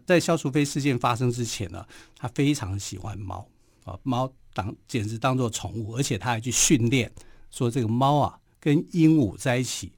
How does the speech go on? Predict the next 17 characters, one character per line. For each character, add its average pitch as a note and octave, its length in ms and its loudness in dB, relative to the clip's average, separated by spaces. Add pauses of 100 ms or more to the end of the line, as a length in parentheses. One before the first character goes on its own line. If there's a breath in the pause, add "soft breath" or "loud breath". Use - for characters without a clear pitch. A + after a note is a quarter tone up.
(260)
会 - 200 4
怎 F#2+ 180 -4
么 G#2+ 100 -10
样？ G2+ 200 -6 (640)
他 D#3 100 2
们 C3 100 4
会 C3+ 160 4
不 A2 180 -4
会 A2+ 300 0
互 C3 240 0
相 B2+ 340 0 (120)
共 B2+ 300 4
用 A2 340 0 (260)
吃 - 200 -2
东 D3+ 160 2
西 D3 240 0
啊？ G#2+ 100 0